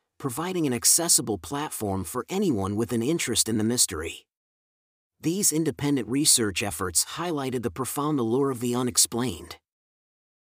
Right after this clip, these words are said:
The Stephenville sightings not only engaged scientists and experts but also ignited the curiosity of ordinary people.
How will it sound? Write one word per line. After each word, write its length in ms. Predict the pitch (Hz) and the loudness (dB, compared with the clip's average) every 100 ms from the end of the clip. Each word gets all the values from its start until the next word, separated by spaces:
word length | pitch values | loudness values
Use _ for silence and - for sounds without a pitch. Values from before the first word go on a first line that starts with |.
| - | -6
The 60 | |
Stephenville 800 | 123 - 175 214 175 117 123 120 | 2 4 4 0 0 2 2 4
sightings 640 | - 131 120 90 85 - - | 4 4 0 -2 0 0 0
not 220 | 151 170 | -4 -2
only 260 | 180 170 131 | 0 0 2
engaged 580 | 113 110 131 147 - | 0 0 -2 0 2
scientists 800 | - - 123 117 95 82 - - | 4 4 2 -2 -2 0 2 2
and 100 | 110 | 0
experts 600 | 113 - - 80 78 - - | -6 0 0 0 0 0 0
but 100 | 135 | -6
also 380 | 143 190 - 135 | -4 2 4 4
ignited 480 | 101 113 139 120 95 | 0 0 -2 -4 -4
the 80 | - | -6
curiosity 800 | - 156 156 139 139 - 104 104 | -2 2 2 2 2 2 2 -2
of 100 | 98 | 2
ordinary 520 | 127 135 107 104 98 | 2 2 0 0 -2
people. 520 | 127 131 - - - | -4 -6 -8 -16 -18